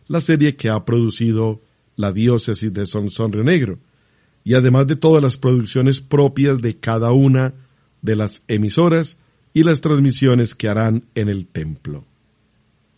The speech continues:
La Semana Santa llega a otro templo, las casas, donde está allí la iglesia. Así esté solo o acompañado,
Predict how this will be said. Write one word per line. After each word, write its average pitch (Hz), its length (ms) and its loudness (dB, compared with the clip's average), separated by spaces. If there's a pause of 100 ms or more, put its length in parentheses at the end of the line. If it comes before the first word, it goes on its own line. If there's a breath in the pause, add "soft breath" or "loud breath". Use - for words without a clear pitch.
(220)
La 90 220 -6
Semana 98 380 -4
Santa 131 580 -2 (420)
llega 113 520 -2
a 107 140 -2
otro 113 300 -2
templo, 90 520 -2 (920)
las 90 300 -8
casas, 98 600 -6 (720)
donde 101 280 -2
está - 200 -6
allí 135 340 -2 (120)
la 98 120 -6
iglesia. 90 580 -4 (640)
Así 104 280 -4
esté 104 240 -6
solo 139 320 2
o 123 80 2
acompañado, 135 800 0